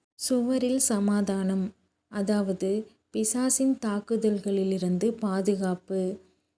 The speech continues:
வீடுகளில் சுகம், அதாவது உள்ளான மனதில் கிறிஸ்துவின் சமாதானம்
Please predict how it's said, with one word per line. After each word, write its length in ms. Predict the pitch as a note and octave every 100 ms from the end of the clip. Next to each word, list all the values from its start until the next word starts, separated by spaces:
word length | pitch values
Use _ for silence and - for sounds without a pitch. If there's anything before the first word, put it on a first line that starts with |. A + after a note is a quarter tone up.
| _ -
வீடுகளில் 840 | G#3 A3+ B3+ C#4 A3+ G#3+ G#3 A#3+
சுகம், 640 | A3+ G#3 F#3 F#3+ F#3 F#3+ - _
அதாவது 840 | - G3+ G3 G3 F#3 F#3 F#3+ A3 - _ _ G#3+
உள்ளான 480 | G#3+ A#3 B3 B3+ C4+
மனதில் 640 | A3 G3 F3+ F#3+ G#3+ A3
கிறிஸ்துவின் 640 | - G#3+ - - C4+ C4+ C4
சமாதானம் 920 | A3 G3 F#3+ G3 F#3 F3+ F3+ G#3